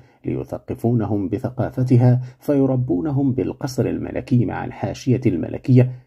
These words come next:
لإحداث تقارب ثقافي يضمن ولاء الأجيال التالية لمصر عندما يعودوا حكاما على بلادهم، مما ينتهي إلى تعايشهم معها في سلام.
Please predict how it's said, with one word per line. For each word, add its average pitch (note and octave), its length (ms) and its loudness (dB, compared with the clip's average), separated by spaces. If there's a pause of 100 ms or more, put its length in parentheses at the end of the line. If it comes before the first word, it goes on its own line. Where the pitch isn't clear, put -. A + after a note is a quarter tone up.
لإحداث E3+ 480 0
تقارب D#3 760 -4
ثقافي B2 640 2 (240)
يضمن G#2+ 400 -2
ولاء E2+ 440 -2
الأجيال G2+ 540 0
التالية A2 500 2
لمصر G2 460 0 (280)
عندما E2+ 380 -6
يعودوا G2+ 500 0
حكاما G#2+ 720 -2
على E2+ 260 -6
بلادهم، F#2 600 -2 (380)
مما E3 260 4
ينتهي D#3+ 480 -4
إلى E2+ 280 -4
تعايشهم F2 920 -2
معها G2+ 480 -4
في - 220 -4
سلام. G#2+ 580 -2